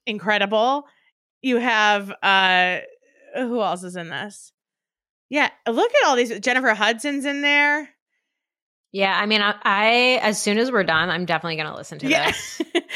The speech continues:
Speaker 1: It's just
Speaker 2: This looks
Speaker 1: like,
Speaker 2: amazing.
Speaker 1: We Are the World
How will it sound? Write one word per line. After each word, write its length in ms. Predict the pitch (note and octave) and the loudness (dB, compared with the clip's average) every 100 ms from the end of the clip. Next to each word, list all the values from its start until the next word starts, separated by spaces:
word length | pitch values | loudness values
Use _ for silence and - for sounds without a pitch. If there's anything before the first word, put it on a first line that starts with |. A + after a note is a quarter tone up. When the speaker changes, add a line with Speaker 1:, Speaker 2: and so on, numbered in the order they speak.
| A#4 | -4
Speaker 1:
It's 240 | - A4+ - | 0 0 2
just 220 | G#4+ A#4+ | 0 2
Speaker 2:
This 160 | G#4 A4 | 2 2
looks 160 | F4+ | 2
Speaker 1:
like, 100 | G3+ | -2
Speaker 2:
amazing. 500 | F3 F3 E3 D#3+ D#3+ | -4 -4 -2 -6 -6
Speaker 1:
We 220 | A3+ D4 | -2 2
Are 160 | D#4 G#4+ | 4 4
the 140 | G#4+ | 2
World 380 | D#4 C4+ C4 B3 | 2 2 2 2